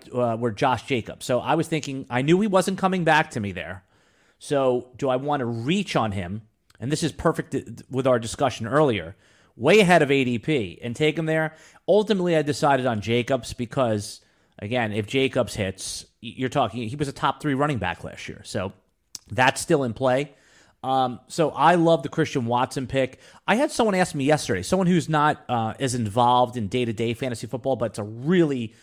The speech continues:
sharp, just fantasy player. They said, "Why are you so bullish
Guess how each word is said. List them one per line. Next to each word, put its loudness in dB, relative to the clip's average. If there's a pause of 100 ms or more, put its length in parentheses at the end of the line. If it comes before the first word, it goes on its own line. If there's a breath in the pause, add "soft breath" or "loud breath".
(160 soft breath)
sharp, 2
just -10
fantasy -6
player. -4 (320 loud breath)
They -6
said, 2
"Why 2
are 2
you 0
so 2
bullish 2